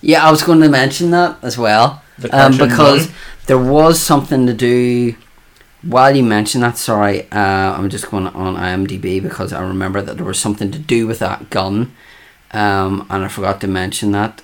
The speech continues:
Speaker 1: Um, go on ahead and talk
Speaker 2: But
Speaker 1: about
Speaker 2: that, but that was a, that was another link with his brother again. So it was because they were so heavily involved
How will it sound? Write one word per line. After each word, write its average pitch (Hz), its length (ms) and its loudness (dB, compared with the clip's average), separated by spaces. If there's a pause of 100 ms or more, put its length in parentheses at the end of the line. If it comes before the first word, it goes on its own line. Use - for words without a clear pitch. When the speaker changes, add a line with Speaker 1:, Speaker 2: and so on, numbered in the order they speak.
Speaker 1:
Um, 92 600 -6 (760)
go 127 100 -4
on 131 120 2
ahead 120 200 0
and 104 120 -2
talk 101 200 -2
Speaker 2:
But - 80 -4
Speaker 1:
about 143 380 0
Speaker 2:
that, - 160 -18
but 127 120 -6
that 156 220 2
was 156 160 0
a, 131 440 0 (840)
that 156 200 4
was 180 140 -4
another 135 720 -2 (140)
link 120 560 -6 (680)
with 107 260 -6
his 107 120 -6
brother 110 400 -4
again. 170 480 -2 (540)
So 139 360 -2
it 123 60 -4
was 123 280 0
because 131 520 -6
they 117 200 0
were 110 140 0
so 110 220 -4
heavily 104 380 -6
involved 104 800 -6